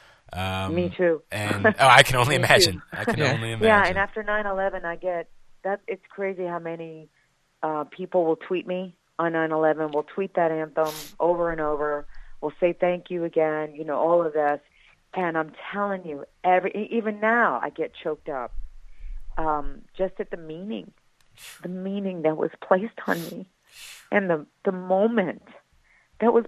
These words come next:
Speaker 2: placed on me for, to do that, but the opportunity that I had to,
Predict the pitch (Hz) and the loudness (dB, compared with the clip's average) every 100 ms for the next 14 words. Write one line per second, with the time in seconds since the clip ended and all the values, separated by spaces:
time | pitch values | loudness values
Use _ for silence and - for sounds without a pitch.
0 | - - 202 - 247 214 208 202 214 - | -4 -6 -4 -4 -6 -6 -8 -10 -16 -18
1 | 196 175 - 220 233 185 151 143 - _ | -18 -14 -4 -2 0 0 -2 -2 -6 _
2 | _ - _ - - 220 185 - - _ | _ -20 _ -20 10 10 10 4 -4 _
3 | _ _ 190 196 196 214 - - 226 220 | _ _ -2 0 -2 -6 -10 -10 -6 -4
4 | 165 151 147 156 156 185 202 - 147 | -6 -6 -6 -6 -6 -4 -4 -6 -12